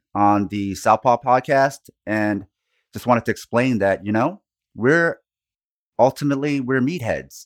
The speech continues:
And, uh, you know, sometimes we have the mic facing backwards <laughs> or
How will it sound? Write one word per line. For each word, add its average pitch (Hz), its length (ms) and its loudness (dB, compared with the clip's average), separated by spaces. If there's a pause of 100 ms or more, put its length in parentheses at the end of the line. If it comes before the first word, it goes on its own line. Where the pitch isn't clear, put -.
And, 107 320 0
uh, 101 260 2
you 120 120 -4
know, 107 240 -6 (560)
sometimes 113 680 -2
we 95 320 -8 (280)
have 104 260 0
the 120 80 0
mic 107 280 2
facing 120 560 -4 (220)
backwards 101 760 -2 (100)
<laughs> - 60 -20
or 127 580 2